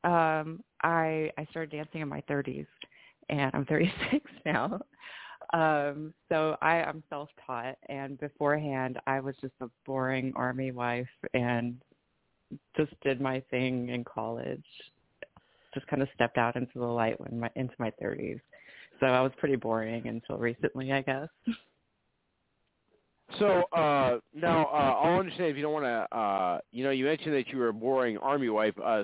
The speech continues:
Speaker 2: so are you still married or no?
Speaker 1: I am not.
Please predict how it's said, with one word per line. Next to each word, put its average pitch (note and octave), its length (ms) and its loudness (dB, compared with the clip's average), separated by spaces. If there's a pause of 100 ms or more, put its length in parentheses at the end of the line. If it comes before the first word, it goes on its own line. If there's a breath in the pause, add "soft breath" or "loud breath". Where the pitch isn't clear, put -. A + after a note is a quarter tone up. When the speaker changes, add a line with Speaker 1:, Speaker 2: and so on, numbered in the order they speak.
Speaker 2:
so - 80 0
are A2+ 80 2
you G#2+ 220 -4
still D#3+ 180 2
married E3+ 460 0
or A#2 680 2 (400 soft breath)
no? G2 200 -2 (240)
Speaker 1:
I G3+ 140 4
am F3 180 0
not. D3 220 -2